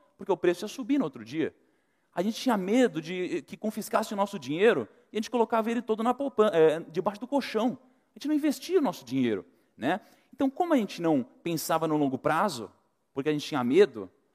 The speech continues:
e a gente pensava no curto prazo, a gente não se planejava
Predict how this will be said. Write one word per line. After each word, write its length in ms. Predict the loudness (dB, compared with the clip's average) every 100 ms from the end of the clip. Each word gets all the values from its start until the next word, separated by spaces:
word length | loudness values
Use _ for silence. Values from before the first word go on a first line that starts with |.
| _
e 60 | -2
a 20 |
gente 160 | -2 -4
pensava 320 | 0 0 0
no 100 | -2
curto 280 | -4 -8 -4
prazo, 520 | 0 0 -2 -8 -16 _ _ _ _
a 60 | -12
gente 100 | -8
não 100 | -8
se 100 | -4
planejava 640 | -2 -2 0 0 -2 -4